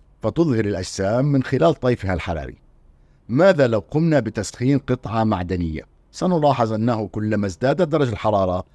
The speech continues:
أصبح الإشعاع المنبعث منه مرئيا ويظهر لنا باللون الأحمر، ومع استمرار التسخين يصبح باللون البرتقالي ثم الأصفر ثم الأبيض،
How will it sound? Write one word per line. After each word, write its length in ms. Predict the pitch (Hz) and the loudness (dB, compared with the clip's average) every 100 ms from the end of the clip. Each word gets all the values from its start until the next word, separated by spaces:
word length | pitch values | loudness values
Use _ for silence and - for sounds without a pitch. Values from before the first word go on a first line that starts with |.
| _ _ - | _ _ -4
أصبح 320 | 175 - 123 113 | -4 -2 -4 -2
الإشعاع 560 | 104 104 101 135 139 | -4 -4 0 0 2
المنبعث 560 | 139 117 95 87 90 98 | 2 2 0 -2 -2 -2
منه 240 | 101 90 | -4 0
مرئيا 540 | 120 131 175 156 117 127 _ _ _ - | 0 0 -2 0 0 -2 _ _ _ -2
ويظهر 480 | 107 131 139 107 | 2 4 4 2
لنا 220 | 104 104 92 | 2 0 0
باللون 360 | 90 98 127 | -2 0 0
الأحمر، 520 | 135 131 - 120 131 - - | 0 -2 0 0 0 -4 -8
ومع 260 | 87 85 | -4 -4
استمرار 360 | - - 95 120 | -4 -6 0 2
التسخين 680 | 127 117 - - 107 110 110 _ _ - | 2 -2 -6 -4 0 0 -2 _ _ -8
يصبح 420 | - - - 92 - | -2 -2 -2 -4 -2
باللون 320 | 92 113 156 | 0 2 2
البرتقالي 760 | 143 120 - 107 113 110 107 107 | 2 0 -2 -2 2 2 2 -2
ثم 300 | - 90 87 | -2 -2 -2
الأصفر 600 | - 143 - - 135 127 | -2 -4 -4 0 0 0
ثم 300 | - 101 101 | -2 -2 -2
الأبيض، 460 | 98 127 104 82 | -2 -2 -2 -4